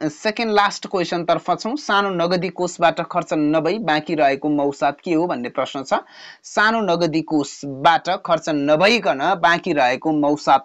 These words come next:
स्टक के हो भन्ने प्रश्न छ। नगद खर्च,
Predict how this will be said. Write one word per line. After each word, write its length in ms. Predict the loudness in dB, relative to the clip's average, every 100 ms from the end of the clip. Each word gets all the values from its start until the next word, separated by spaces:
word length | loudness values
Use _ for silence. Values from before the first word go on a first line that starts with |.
| -2
स्टक 380 | -14 2 2 2
के 80 | 0
हो 160 | -2 0
भन्ने 200 | -2 -2
प्रश्न 340 | -2 -2 -4
छ। 120 | 0 0 0 -12 -20 -4
नगद 500 | 2 4 6 4 2
खर्च, 280 | 4 2